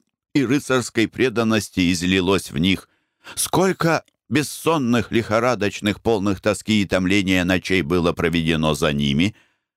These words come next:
Она завернула эти письма, как завёртывают покупку, и уселась наливать чай с безмятежным и лёгким сердцем,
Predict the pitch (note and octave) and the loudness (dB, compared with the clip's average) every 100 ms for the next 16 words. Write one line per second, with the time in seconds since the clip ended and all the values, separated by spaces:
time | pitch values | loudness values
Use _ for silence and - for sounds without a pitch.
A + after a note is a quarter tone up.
0 | _ F#3+ F#3+ F#3+ C#3+ D3+ C3+ A#2+ C3 A2 | _ -2 0 0 0 0 0 0 2 2
1 | F#2 D#2+ - D2 - E3+ - D3+ D#3 - | 2 0 -2 -6 -2 -2 0 0 -2 -4
2 | _ _ _ C3 A#2 G#2 G#2+ A2+ - G#2 | _ _ _ -2 0 0 2 0 0 0
3 | G#2 G#2+ - - F#2+ - F#2 - G#2 G2+ | 2 0 -2 -4 -2 -2 -4 -2 -2 -2
4 | _ _ - A#3+ F3+ C#3+ - D3+ C3+ C3 | _ _ -2 0 2 0 0 0 2 0
5 | - - G#2 F#2 E2 D#2+ C#2 - - F3+ | -2 -4 0 0 2 0 -2 -4 -2 0
6 | E3+ - _ _ _ _ - C#3+ E3 B2+ | 0 -6 _ _ _ _ -4 0 0 0
7 | C#3 C3 - F3 C3+ B2+ B2 G#2+ F#2+ G#2 | 0 0 0 -2 0 0 0 2 2 0
8 | F2 - D#2+ C#2+ - F#2 F2 D#2+ - F#2 | -2 -4 -4 -4 -2 0 0 -2 -2 -2